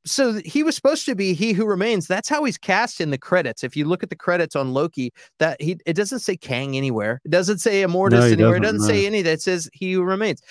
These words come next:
Speaker 2: Yeah.
Speaker 1: And, uh, I think he was so good they decided, Let's, we can you know what? We can merge him with Immortus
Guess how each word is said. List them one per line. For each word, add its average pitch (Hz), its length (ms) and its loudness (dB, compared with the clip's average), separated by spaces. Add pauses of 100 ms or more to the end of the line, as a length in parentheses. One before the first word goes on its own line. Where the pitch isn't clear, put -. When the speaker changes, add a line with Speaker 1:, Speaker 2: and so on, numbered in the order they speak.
(220)
Speaker 2:
Yeah. 135 200 0
Speaker 1:
And, 151 280 -2
uh, 143 260 0 (220)
I 151 180 0
think 190 480 -4
he - 200 -4
was 156 140 -2
so 156 260 -2
good 156 320 0 (240)
they 147 120 2
decided, 139 560 0
Let's, 131 380 -4 (140)
we 151 200 -6
can 160 240 -8 (180)
you 214 340 -10
know 311 140 -2
what? 339 260 -2 (140)
We 254 140 -4
can 220 200 -6
merge 165 360 -2 (300)
him 185 220 -2
with 156 160 0
Immortus 123 580 -2